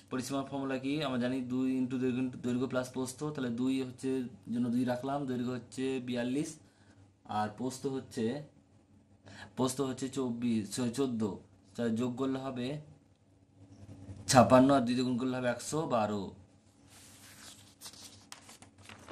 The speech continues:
নেক্সট প্রশ্ন দেখো, পরেরটা কি বলছে, একটি ট্রেন চার সেকেন্ড, একটি টেলিগ্রাফ পোস্ট এবং কুড়ি সেকেন্ডে দুশো চৌষট্টি বর্গ, আহ, মিটার দীর্ঘ একটি সেতু অতিক্রম করতে পারে,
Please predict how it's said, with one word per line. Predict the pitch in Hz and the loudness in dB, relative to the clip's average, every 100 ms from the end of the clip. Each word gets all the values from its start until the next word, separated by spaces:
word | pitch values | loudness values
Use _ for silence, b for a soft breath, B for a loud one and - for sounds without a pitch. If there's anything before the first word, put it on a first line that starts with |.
| - - - - - - - - - - - - - - - - - | -14 -12 -14 -14 -18 -10 -10 -10 -14 -10 -10 -12 -16 -18 -18 -18 -4
নেক্সট | 123 127 | -4 -2
প্রশ্ন | 139 131 139 | -6 -4 -4
দেখো, | 131 131 | -2 -2
পরেরটা | 127 127 117 | -2 -2 -2
কি | 131 135 | -2 -2
বলছে, | 135 117 123 139 147 - _ - - - - - - - - | -2 -2 -2 -4 -8 -18 _ -20 -20 -20 -20 -20 -20 -10 2
একটি | 127 123 135 | 2 4 0
ট্রেন | 131 131 131 | 0 -2 2
চার | 123 120 | 0 0
সেকেন্ড, | 131 131 127 | -4 -4 -4
একটি | 127 | -4
টেলিগ্রাফ | 123 131 127 127 131 | -4 -2 0 0 -2
পোস্ট | 131 131 - | -2 -4 -2
এবং | 127 123 | -4 -4
কুড়ি | 127 127 | -4 -4
সেকেন্ডে | 131 135 127 | -4 -4 -2
দুশো | 131 | -4
চৌষট্টি | 127 127 131 139 | -4 -4 -4 -4
বর্গ, | 123 127 127 101 | -2 0 -2 0
আহ, | 113 113 | 2 2
মিটার | 120 135 123 | 2 0 -2
দীর্ঘ | 123 123 | 0 -2
একটি | 127 131 | -2 -6
সেতু | 131 117 117 | -6 -6 -8
অতিক্রম | - 131 123 | -4 -4 -2
করতে | 127 123 | -4 -4
পারে, | 120 123 120 147 | 0 0 0 -4